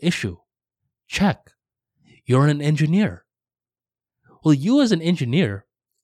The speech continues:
let's say you're over here getting somewhat frustrated and you're trying to resolve the issue and you're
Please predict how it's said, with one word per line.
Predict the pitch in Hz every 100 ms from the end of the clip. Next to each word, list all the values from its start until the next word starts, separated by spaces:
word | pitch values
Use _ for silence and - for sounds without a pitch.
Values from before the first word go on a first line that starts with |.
| _
let's | 160 180
say | -
you're | 220 151 175
over | 170 180
here | 160 175 139 135
getting | 131 165 170
somewhat | - 165 147
frustrated | - 131 - 151 143 151 - _ _ _ _
and | -
you're | 139
trying | 139 180
to | 160 127
resolve | - 117 131 135
the | 135
issue | 147 - 104 117 _ _ _ _ _ _ -
and | 139 135
you're | 113 139 165